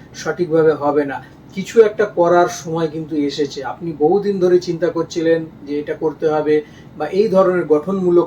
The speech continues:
কোনো জিনিস করতে হবে, সেই গঠনমূলক জিনিস বা যে কোনো রকম আধ্যাত্মিক জিনিস, স্পিরিচুয়ালিটি জিনিস, ধর্ম সম্পর্কীয় জিনিস করবার একটা জায়গা এই একশো দিনের মধ্যে তৈরি হচ্ছে বা তৈরি হবে, তাতে কিন্তু আপনি যথেষ্ট লাভবান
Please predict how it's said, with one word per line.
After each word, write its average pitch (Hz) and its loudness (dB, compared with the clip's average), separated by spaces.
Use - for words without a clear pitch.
কোনো 160 -2
জিনিস 156 -6
করতে 165 -2
হবে, 156 2
সেই 196 4
গঠনমূলক 180 2
জিনিস 156 -4
বা 147 2
যে 160 -6
কোনো 165 -2
রকম 156 0
আধ্যাত্মিক 160 -2
জিনিস, 151 -6
স্পিরিচুয়ালিটি 151 -2
জিনিস, 151 -2
ধর্ম 156 -4
সম্পর্কীয় 151 -4
জিনিস 147 -6
করবার 143 -6
একটা - -12
জায়গা 131 -8
এই 185 8
একশো 165 -4
দিনের 165 -2
মধ্যে 156 -4
তৈরি 151 0
হচ্ছে 170 -4
বা 147 0
তৈরি 147 -2
হবে, 147 -2
তাতে 143 -8
কিন্তু 151 -10
আপনি 143 -10
যথেষ্ট 143 -8
লাভবান 147 0